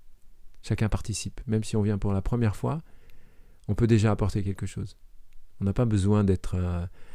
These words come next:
un méditant chevronné ou d'avoir fait des heures et des heures d'assises ou d'avoir lu tous les sutras ici. On peut déjà collaborer dès la première fois.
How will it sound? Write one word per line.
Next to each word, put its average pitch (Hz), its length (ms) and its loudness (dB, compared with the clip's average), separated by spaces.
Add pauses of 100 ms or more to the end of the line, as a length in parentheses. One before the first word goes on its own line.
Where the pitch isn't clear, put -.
(160)
un 98 80 0
méditant 95 360 2
chevronné 92 840 2
ou 87 260 -2
d'avoir 87 240 0
fait 90 140 -2
des 82 240 0
heures 90 140 2
et 85 60 0
des 82 240 -2
heures 82 200 0
d'assises 87 640 -2
ou 82 240 -6 (480)
d'avoir 90 340 -4 (200)
lu 101 500 0
tous - 140 -4
les 92 60 2
sutras - 380 -2
ici. - 240 -4
On 98 60 -2
peut 127 180 -2
déjà 127 680 0
collaborer 110 540 4 (600)
dès 123 80 4
la 117 100 2
première 107 300 0
fois. 101 180 -6